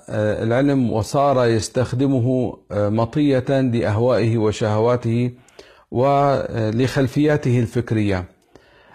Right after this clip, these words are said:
آه، بعضهم يكون صاحب، آه، شهوة مال فيريد أن يجمع حوله أناسا، م،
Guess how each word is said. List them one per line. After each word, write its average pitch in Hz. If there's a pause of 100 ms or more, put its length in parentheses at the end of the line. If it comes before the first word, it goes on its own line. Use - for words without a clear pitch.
(200)
آه، 107
بعضهم 156
يكون 139
صاحب، 123
آه، 107
شهوة 117 (120)
مال 120
فيريد 123
أن 113
يجمع 117
حوله 113 (240)
أناسا، 120 (560)
م، 107